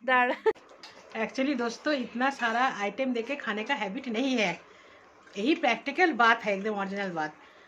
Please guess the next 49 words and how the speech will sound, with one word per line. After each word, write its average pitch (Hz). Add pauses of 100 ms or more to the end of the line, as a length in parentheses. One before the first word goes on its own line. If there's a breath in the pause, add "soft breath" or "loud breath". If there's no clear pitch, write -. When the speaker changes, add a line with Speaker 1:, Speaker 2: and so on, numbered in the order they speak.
(160 soft breath)
Speaker 2:
और 202 (800)
इतना 262
मतलब 240
एक 247
दिन 269
इतना 254
अगर 294
बन 269
जाता 294
है 277 (320)
तो 320
मैं 294
बनाने 262
का 359
चक्कर 349
में 381
मैं 370
खा 339
नहीं 392
पाई, 392 (320 loud breath)
वो 294
मतलब 320
आदत 254
नहीं 381
है -
Speaker 1:
खाने 403
के 381
Speaker 2:
इसलिए, 415
Speaker 1:
चक्कर 415
में 330
खा 285
नहीं 370
Speaker 2:
हाँ, 262
Speaker 1:
पाई। 220 (140)
Speaker 2:
वो 277
Speaker 1:
देख 269
Speaker 2:
उसका 330
Speaker 1:
के 339
खा 262
Speaker 2:
आदत 254
Speaker 1:
नहीं 440
Speaker 2:
नहीं 403
है 453
Speaker 1:
पाई। 381
Speaker 2:
इसलिए 320
वो 311
खा 226
नहीं 190
पाई। 170